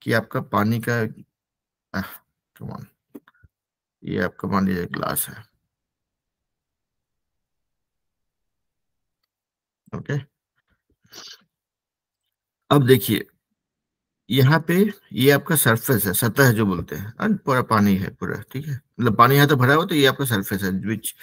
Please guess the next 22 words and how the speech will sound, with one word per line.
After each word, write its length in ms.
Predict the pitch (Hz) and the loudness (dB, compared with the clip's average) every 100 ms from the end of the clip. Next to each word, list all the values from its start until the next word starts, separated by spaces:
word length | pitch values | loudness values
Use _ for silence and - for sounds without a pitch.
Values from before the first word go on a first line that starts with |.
| - - | -20 -10
which 160 | 123 104 | -6 2
gets 180 | 139 135 | 2 2
exposed 500 | 127 - 143 143 131 | -4 0 4 4 2
to 120 | 92 | -4
air, 200 | 71 64 - _ _ _ _ | -4 -8 -12 _ _ _ _
ठीक 140 | 143 139 | -8 -6
है। 160 | 123 - _ _ _ _ _ _ _ _ - _ _ _ _ _ _ _ _ _ _ _ _ _ _ _ _ _ _ _ _ | -6 -10 _ _ _ _ _ _ _ _ -20 _ _ _ _ _ _ _ _ _ _ _ _ _ _ _ _ _ _ _ _
तो 420 | 175 165 196 - _ _ _ _ _ _ _ _ _ _ _ _ _ _ | 4 6 4 -4 _ _ _ _ _ _ _ _ _ _ _ _ _ _
वाष्पीकरण 640 | 139 143 143 233 202 202 196 | 4 4 4 2 4 6 6
जो 100 | 196 - - - | 4 -2 -20 -10
प्रोसेस 540 | - 135 139 170 - | -2 0 2 2 2
है, 120 | 98 | 0
जो 280 | - - 123 | -2 -8 -8
प्रक्रिया 520 | - 123 143 151 143 | -6 -2 2 4 4
है, 160 | 107 80 | 2 -4
ठीक 240 | - 127 | -10 -8
है, 100 | 123 | -4
ये 140 | 104 110 | -2 -2
इवेपोरेशन 880 | 113 - 117 131 - 160 170 185 | -2 -4 -4 -2 -2 -2 0 0
जो 100 | 156 | 0
प्रोसेस 440 | 147 135 127 131 113 | -2 -2 -2 -4 -6
है, 160 | 147 | -8